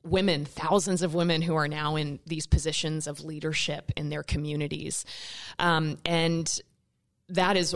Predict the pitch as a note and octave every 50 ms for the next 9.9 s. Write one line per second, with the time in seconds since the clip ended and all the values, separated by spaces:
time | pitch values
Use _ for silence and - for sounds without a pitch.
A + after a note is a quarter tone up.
0 | - D#3 D3+ D#3 D#3 F3 G3 G#3 G3 F#3 F3+ E3 - - D3 D3+ D3 D3+ - -
1 | D#3+ D#3 D#3 F3 F3+ F3 - F3+ - - D#3+ D#3+ - - - - F3+ E3+ E3+ D#3
2 | - - D#3+ - - E3 E3+ E3+ E3+ E3+ E3 - - _ _ _ - F3+ - -
3 | - - D#3+ D#3 G#3+ C4+ A#3+ A3+ - D3 D3+ D3 D3 D3 C#3+ C#3+ - - - F3
4 | E3 - - F#3+ F3 F3 F3 E3+ E3+ E3 D#3 - - - - - - - - -
5 | E3+ D#3+ D3+ D3+ D3+ F3 G3+ F#3 F3 F3+ F#3+ G#3+ A3 G#3+ G#3+ G3+ G3+ G3 F#3+ -
6 | - F3 E3+ E3 F3 F#3+ - - F3+ E3+ F3 - - A3+ A3+ A3 A3 A3 G#3+ -
7 | - - - - E3 F3 D#3+ D#3+ E3+ F3 F3 - - F#3+ F#3+ F3+ F3+ E3+ E3 D#3
8 | D3 D#3 - - - - - - D#3 D3+ D3+ D#3+ D3+ D#3 D3 D3+ D#3 D#3+ E3 D#3+
9 | - D#3 D#3 D3+ D3 D3 D3 D3 D3 D#3 D3 C#3 D3 C#3 D3+ D3 D3 -